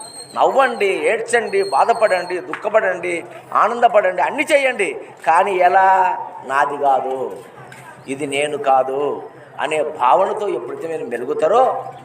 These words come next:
అప్పుడే మీకు సుఖం ఉంటుంది. దానికే కదా జలజ పత్రమునందు అలిల మంటని ఎట్టు, అద్దమందు రూప మంట మట్-, అంటనట్టు, ఆ? నాజ్యంబు జిహ్వని అంటనట్టు, ఇలా చింతపండు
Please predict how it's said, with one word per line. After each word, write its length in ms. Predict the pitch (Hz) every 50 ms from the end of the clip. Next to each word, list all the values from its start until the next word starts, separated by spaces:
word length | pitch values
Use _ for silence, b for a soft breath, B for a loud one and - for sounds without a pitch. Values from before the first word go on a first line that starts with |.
| - - - -
అప్పుడే 380 | - - - - 233 254 269 254
మీకు 380 | 233 214 - - - 175 160 135 131 117 - - - - -
సుఖం 300 | - 156 151 190 190 190
ఉంటుంది. 420 | 170 165 165 160 156 147 147 147 147
దానికే 420 | 135 135 131 147 175 175 185 202
కదా 260 | 185 175 165 151 123 107 - - - - - 120
జలజ 220 | 135 143 160 170 202
పత్రమునందు 720 | 196 196 185 175 180 - 202 208 202 208 208 208 202 208 220
అలిల 320 | 220 196 196 208 214 226
మంటని 440 | 220 220 214 214 226 233 233 240 247
ఎట్టు, 480 | 247 247 - - 262 262 233 - - - - - - - - - - - - - -
అద్దమందు 580 | 147 165 - 202 240 233 240 262 302 285 302
రూప 200 | 285 277 - 254
మంట 280 | 247 185 190 202 202 254
మట్-, 420 | 247 240 233 220 - - - -
అంటనట్టు, 720 | - 175 180 226 226 220 214 214 - 185 170 147 131 - - - - - - - - - - - - - - -
ఆ? 200 | - 165 190 226 247 - - - - - - - - - -
నాజ్యంబు 500 | 143 160 202 220 220 254 277 285 294 294
జిహ్వని 380 | 247 190 220 220 226 277 254 233
అంటనట్టు, 640 | 220 220 220 233 247 240 240 - 202 170 139 113 - - - - - - - - - - -
ఇలా 180 | 143 170 208 202
చింతపండు 840 | 202 196 185 185 - 233 - 226 226 214 208 202 185 165 - -